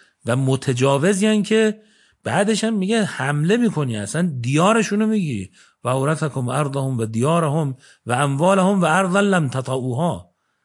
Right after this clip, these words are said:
یعنی حتی این حق هست که شما به مملکتی که بهت متجاوز است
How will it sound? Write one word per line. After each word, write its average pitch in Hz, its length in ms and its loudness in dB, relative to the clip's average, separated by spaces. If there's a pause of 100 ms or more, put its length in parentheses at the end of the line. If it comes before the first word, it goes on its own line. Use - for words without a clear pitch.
(340)
یعنی 147 180 -2
حتی 190 260 2
این 196 260 0
حق 185 440 0 (560)
هست 202 380 -2
که 131 260 -4
شما 143 300 -4
به 156 160 -2
مملکتی 147 800 0
که 175 120 0
بهت 139 220 -2
متجاوز 123 680 -4
است 190 400 -2